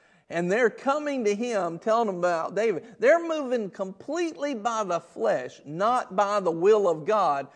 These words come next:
But you know, Saul is receiving that as a confirmation that God is on your side. This is wrong. This is the trouble with deception. This is the trouble.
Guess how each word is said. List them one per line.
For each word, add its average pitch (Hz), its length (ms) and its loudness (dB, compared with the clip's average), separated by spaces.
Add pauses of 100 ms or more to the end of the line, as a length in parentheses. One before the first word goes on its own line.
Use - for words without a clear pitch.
(200)
But 147 260 -2
you 170 160 -4
know, 190 300 0
Saul 185 520 0
is 143 260 -2
receiving 170 840 -6
that 123 360 -6
as 143 160 -6
a 127 80 -10
confirmation 147 1040 -12 (300)
that 113 200 -14
God 123 340 -6
is 101 180 -16
on 104 200 -20
your 101 160 -20
side. - 160 -20 (1300)
This - 240 -18
is 110 160 -16
wrong. - 340 -6 (800)
This 143 280 -4
is 175 200 -6
the 180 160 -8
trouble 180 500 -2
with 160 240 -8
deception. 156 720 -10 (440)
This 139 280 -4
is 156 180 -8
the 165 140 -6
trouble. 165 500 -2